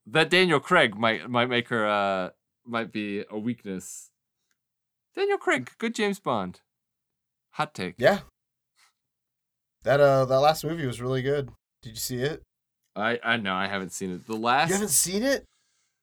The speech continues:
Speaker 1: The last new James Bond movie I saw was Casino Royale.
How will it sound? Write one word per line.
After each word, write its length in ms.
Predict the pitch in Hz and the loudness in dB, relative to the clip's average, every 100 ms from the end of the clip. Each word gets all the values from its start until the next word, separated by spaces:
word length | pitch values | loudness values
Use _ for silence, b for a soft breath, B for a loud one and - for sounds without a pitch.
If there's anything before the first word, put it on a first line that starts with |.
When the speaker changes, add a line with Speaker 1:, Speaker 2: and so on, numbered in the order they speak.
| _ _ | _ _
Speaker 1:
The 80 | 135 | -4
last 540 | 131 151 180 - - | 4 6 6 2 -6
new 1000 | 139 127 123 131 139 147 151 151 151 147 139 | -4 -2 -2 0 0 0 -2 -6 -6 -8 -8
James 340 | 131 123 120 | -4 -2 -4
Bond 300 | - 117 107 | 0 0 0
movie 280 | 104 98 101 | -4 -4 -4
I 80 | 92 | -4
saw 280 | - 90 87 | -4 -4 -2
was 160 | 82 | -4
Casino 400 | - 92 - 85 | -10 -14 -10 -8
Royale. 640 | 80 76 71 65 60 60 | -8 -10 -12 -14 -18 -20